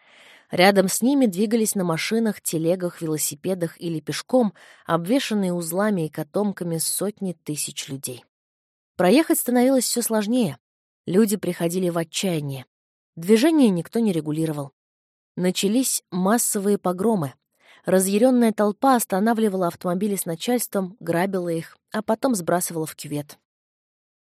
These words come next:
Погромы шли в ночь с пятнадцатого на шестнадцатое октября и в Москве. Люди разбивали витрины, выламывали двери и выносили все из промтоварных и продовольственных магазинов.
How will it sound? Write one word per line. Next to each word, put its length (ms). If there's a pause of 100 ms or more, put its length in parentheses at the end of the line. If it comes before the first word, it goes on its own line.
(340)
Погромы 480
шли 260
в 60
ночь 200
с 60
пятнадцатого 640
на 100
шестнадцатое 560
октября 440
и 140
в 60
Москве. 460 (580)
Люди 300
разбивали 480
витрины, 520
выламывали 640
двери 320
и 220
выносили 540
все 260
из 180
промтоварных 760
и 100
продовольственных 800
магазинов. 640